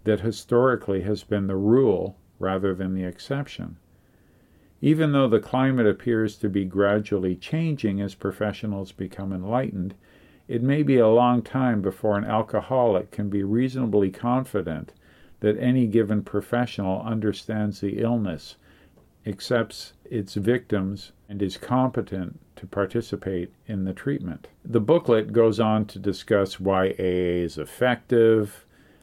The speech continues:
uh, with emphasis on the fellowship.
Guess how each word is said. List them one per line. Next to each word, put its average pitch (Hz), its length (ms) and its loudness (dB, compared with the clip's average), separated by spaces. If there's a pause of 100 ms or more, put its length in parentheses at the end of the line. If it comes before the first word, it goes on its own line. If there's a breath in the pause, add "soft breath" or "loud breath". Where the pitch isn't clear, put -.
uh, 90 280 -2
with 90 240 -2
emphasis 95 560 -4
on 87 180 -4
the 82 60 -8
fellowship. 110 880 0